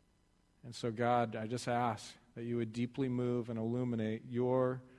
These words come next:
reflection. Our transformation is to reveal more of you in our lives and our families and our marriages. And that's hard refining fire. So, Lord, we pray that you would not say when we get home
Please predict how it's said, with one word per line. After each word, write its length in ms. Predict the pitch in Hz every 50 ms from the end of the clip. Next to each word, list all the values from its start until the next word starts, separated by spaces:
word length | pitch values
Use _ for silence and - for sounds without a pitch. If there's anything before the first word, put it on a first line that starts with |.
| - _
reflection. 680 | - 120 113 - - - 123 120 117 - - 120 113 117
Our 260 | - 127 139 151 165
transformation 960 | 156 - - - 147 147 139 - - - 131 127 127 135 143 139 - - 131 123
is 160 | 113 113 -
to 140 | - - 120
reveal 500 | 113 123 127 120 117 127 131 139 135 127
more 320 | 123 127 127 131 131 123
of 80 | 110 117
you 180 | 120 127 127
in 80 | 123 120
our 140 | 110 107 110
lives 420 | 110 110 113 123 131 143 139 131
and 100 | 127 113
our 100 | 107 101
families 520 | - - 123 123 131 131 135 135 127 117
and 80 | 131 120
our 80 | 113 110
marriages. 640 | 110 113 113 110 113 113 104 104 98 95 92 - - _ _ _ _ _ _ _
And 160 | 113 110 110 120
that's 260 | 123 139 147 - - - -
hard 580 | - - - - - 131 127 131 139 139 135
refining 600 | 127 131 127 123 - - 127 127 123 127 123 117
fire. 520 | 113 - - 120 117 113 110 104 98 95 - - _ _ _ _ _ _ _ _ _ _ _ _ _ _ _ _ _ _ _ _ _ _ _ _ _ _ _ _ _ _
So, 160 | - - 127
Lord, 440 | 123 113 123 123 127 131 135 135 135 - - - 127
we 80 | 123
pray 480 | 113 - - - 135 135 135 135 135 131
that 240 | 123 120 113 - -
you 240 | 131 123 120 123
would 220 | 123 123 120 113 120
not 300 | 120 120 123 123 117 -
say 340 | - - - 127 123 120 117
when 160 | 120 117 117
we 100 | 117 110
get 140 | 113 117 104
home 340 | 117 117 113 113 110 110